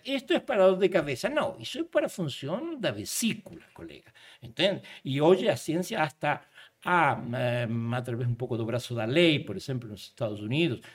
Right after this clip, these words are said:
apareceu uma empresa, dessas empresas de multinível, que não estão interessadas muito na saúde, estão interessadas em ganhar dinheiro. Vendem um produto em uma jarrinha, que é o produto X, não vou mencionar para não me <laughs> meter em problema,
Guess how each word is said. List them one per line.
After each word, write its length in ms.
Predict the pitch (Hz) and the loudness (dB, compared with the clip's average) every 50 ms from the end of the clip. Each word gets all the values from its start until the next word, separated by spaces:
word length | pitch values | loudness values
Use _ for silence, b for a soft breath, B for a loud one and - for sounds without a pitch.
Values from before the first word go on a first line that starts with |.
| B B B | B B B
apareceu 400 | B 120 - 117 117 - - 147 | B -12 -10 -10 -10 -10 -8 -4
uma 120 | 135 127 120 | -2 0 0
empresa, 640 | 110 110 113 120 135 147 147 123 - 120 110 101 90 | 0 0 0 0 0 0 0 0 -2 -2 -4 -4 -4
dessas 400 | 76 95 82 - - 101 92 104 | -8 -10 -10 -10 -10 -10 -10 -10
empresas 300 | 110 123 120 - - 113 | -8 -10 -10 -6 -6 -6
de 60 | 113 | -4
multinível, 760 | 113 117 117 117 113 120 117 123 165 190 185 196 208 208 196 208 B B B B | -2 -2 -2 -2 -2 0 2 4 4 6 6 6 6 4 4 2 B B B B
que 140 | B - 120 | B -2 0
não 140 | 117 139 156 | 2 2 2
estão 200 | 135 - - 139 | 0 0 0 -2
interessadas 420 | 135 127 120 120 117 120 143 135 127 | 0 0 -2 -2 -2 0 0 0 0
muito 240 | 135 143 - 143 120 | -2 -4 -4 -4 -6
na 80 | 113 | -6
saúde, 400 | 110 - 98 104 147 175 190 185 | -6 -4 0 4 6 8 8 8
estão 180 | 165 175 160 143 | 6 4 -2 -4
interessadas 400 | 135 120 117 120 120 147 156 151 | -4 -4 -6 -6 -2 -2 -2 -2
em 40 | 127 | 0
ganhar 220 | 131 135 135 127 | -2 0 0 0
dinheiro. 360 | 127 117 113 87 69 64 - - B B B B B B B | 0 0 -2 -4 -6 -8 -12 -16 B B B B B B B
Vendem 360 | 127 156 170 170 170 151 143 | 4 6 6 6 6 6 4
um 100 | 139 135 | 2 2
produto 400 | 123 117 113 113 151 180 180 180 | 0 0 0 2 4 4 4 2
em 60 | 156 127 | 0 0
uma 260 | 123 123 123 117 110 | 2 2 2 2 2
jarrinha, 920 | 110 120 110 101 - 131 180 214 240 240 240 233 226 226 220 226 220 226 B B B B | 2 0 -2 0 2 2 4 4 6 6 6 6 6 8 6 6 6 4 B B B B
que 120 | B 165 135 | B 2 2
é 60 | 117 | 2
o 60 | - | 2
produto 340 | - - 123 123 123 127 117 | 0 0 -2 -2 0 -2 -2
X, 360 | - - - 226 226 214 - | 0 2 2 4 4 4 2
não 120 | 160 139 | 2 2
vou 140 | 131 143 139 | 4 6 6
mencionar 460 | 131 127 127 123 - 135 131 143 156 | 6 6 4 2 2 2 4 6 6
para 160 | - 147 131 127 | 6 4 2 0
não 100 | 127 127 | 2 2
me 100 | 135 139 | 2 2
<laughs> 100 | 127 - | 2 0
meter 200 | - - 165 - | 0 2 4 4
em 80 | 170 147 | 4 4
problema, 560 | - 127 131 117 151 180 214 240 240 254 | 4 2 2 6 6 8 8 8 6 4